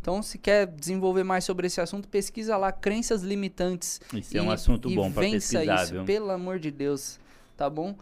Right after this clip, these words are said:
Speaker 1: A, a, o mundo tá aí, tá tudo aí disponível pra você ser e fazer o que você quiser, entendeu? Mas é o que você decide, ficar em volta do seu mundinho ali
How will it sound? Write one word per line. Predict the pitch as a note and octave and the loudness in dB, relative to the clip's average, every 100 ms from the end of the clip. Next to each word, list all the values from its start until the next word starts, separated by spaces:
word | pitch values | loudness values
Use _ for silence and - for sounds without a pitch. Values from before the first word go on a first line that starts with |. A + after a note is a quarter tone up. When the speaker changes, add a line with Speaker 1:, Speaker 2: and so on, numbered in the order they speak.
| - - - | -18 -20 -4
Speaker 1:
A, | D3 C#3+ - - | 0 0 -4 -2
a, | D#3+ | 2
o | E3 | 2
mundo | F3 G#3 B3 B3 | 4 4 4 2
tá | B3 G#3+ | 6 8
aí, | E3+ F#3 A#3+ B3 | 8 6 0 0
tá | G#3 | 0
tudo | G3+ C#4+ D4+ | 0 0 6
aí | B3 B3 | 8 6
disponível | A#3 A3+ - G#3 G#3+ A3+ | 2 -2 2 2 4 4
pra | G#3+ A3 | 6 4
você | G#3 G3+ G3+ | 4 2 2
ser | - - A3+ | 2 2 4
e | B3 | 4
fazer | B3 G#3+ F#3 | 2 2 4
o | G#3 | 2
que | - | 0
você | G#3 G3+ - | -4 -4 -4
quiser, | A3+ B3+ D#3+ C#3+ D3+ D3+ - - - | -4 -4 0 2 2 0 -12 -14 -8
entendeu? | D#3+ D#3 D#3 F#3 | -6 -4 -4 -2
Mas | E3+ D3+ | 0 2
é | E3 | 2
o | |
que | E3+ F#3 | 2 -2
você | F#3 F#3 F3+ | -2 0 0
decide, | G#3+ G#3 - D#3+ D#3 | 0 -2 -6 -8 -8
ficar | - - F#3 | -8 -2 -2
em | F#3+ | 0
volta | D#3+ E3 E3 | 0 0 0
do | E3 | -8
seu | D3+ F3+ | 0 2
mundinho | E3+ F3 D#3 C3+ D#3+ F3+ F3 | 2 2 2 0 -2 0 0
ali | D3 D3 G3+ | 0 0 -4